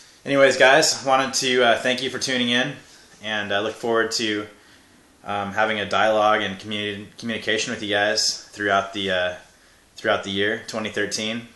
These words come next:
and, uh, beyond. Anyways, um, yeah, um, work has been going good. Have a lot to be thankful for. Um, don't wanna forget to be grateful for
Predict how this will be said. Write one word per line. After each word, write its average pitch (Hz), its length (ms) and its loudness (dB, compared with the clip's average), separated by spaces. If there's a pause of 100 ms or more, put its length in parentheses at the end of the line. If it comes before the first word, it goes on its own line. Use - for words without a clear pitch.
(140)
and, 98 300 -6
uh, 92 240 0
beyond. 98 400 -4 (1600)
Anyways, 190 500 6
um, 165 360 4 (500)
yeah, 147 500 6
um, 107 500 0 (160)
work 123 200 0
has 123 100 -8
been 120 180 -2
going 120 220 0
good. 120 400 2 (680)
Have 110 160 0
a - 20 0
lot 117 140 4
to 113 60 -8
be 110 80 -4
thankful 110 300 -4
for. 110 540 4
Um, 98 340 -6
don't 107 120 -4
wanna 107 160 -4
forget 101 420 -4
to 104 120 -6
be 95 200 -8
grateful 98 460 -4
for 92 400 -4